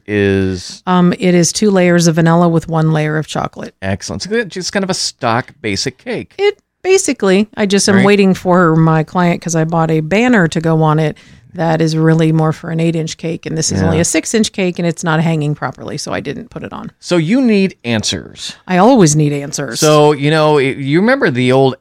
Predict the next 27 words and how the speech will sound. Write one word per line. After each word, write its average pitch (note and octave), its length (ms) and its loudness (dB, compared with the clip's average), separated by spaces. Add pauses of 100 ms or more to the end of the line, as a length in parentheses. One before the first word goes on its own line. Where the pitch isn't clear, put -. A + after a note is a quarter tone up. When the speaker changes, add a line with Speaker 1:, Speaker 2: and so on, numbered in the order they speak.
Speaker 1:
eight A#2+ 260 -4
ball G#2+ 680 2
that A2 200 -8
you'd G2 140 -6
shake - 380 0
with G#2+ 180 -12
water G2+ 320 0
in G2+ 80 0
it, E2 120 -4
it D2 60 -16
would F#2+ 140 -8
say G2+ 460 0
different G2 320 -10
answers G2+ 420 -6
to - 80 -14
questions? G#2+ 640 -2
Speaker 2:
Yes, G#3 260 0
and F3 140 0
do F#3 80 2
you G3+ 140 2
realize F#3+ 640 2
they F#3+ 120 -4
have B3 260 -6
an G3+ 80 0
app A#3 220 -4
for D#3 140 -8
that? C#3+ 280 -8